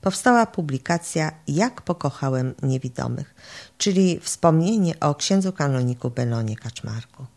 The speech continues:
Zamieszczono w niej fragmenty wywiadów, których udzielił.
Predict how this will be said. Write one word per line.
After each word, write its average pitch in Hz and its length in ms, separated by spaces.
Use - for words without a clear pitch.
Zamieszczono 165 600
w 190 80
niej 190 140
fragmenty 170 580
wywiadów, 135 600
których 175 380
udzielił. 113 520